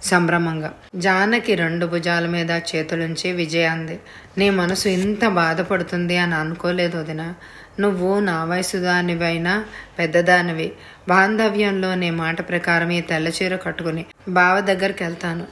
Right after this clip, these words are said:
ఇంకా ఆ తర్వాత విషయంలోనూ పట్టించుకోకూడదు. ఈ షరతుకి అంగీకరిస్తే తెల్ల చీర కట్టుకుంటాను మరి.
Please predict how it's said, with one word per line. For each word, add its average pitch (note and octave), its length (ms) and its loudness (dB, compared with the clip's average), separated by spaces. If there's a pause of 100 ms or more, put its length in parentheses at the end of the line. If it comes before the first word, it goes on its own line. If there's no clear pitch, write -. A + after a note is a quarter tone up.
ఇంకా G#3+ 260 0
ఆ A3+ 120 4
తర్వాత A3+ 440 0
విషయంలోనూ F#3 720 0
పట్టించుకోకూడదు. E3+ 1040 -4 (560)
ఈ G#3+ 100 4
షరతుకి G3+ 540 2
అంగీకరిస్తే F#3+ 720 -2
తెల్ల F3+ 240 -2
చీర F3+ 260 -2
కట్టుకుంటాను D#3+ 640 -4
మరి. D3+ 240 -6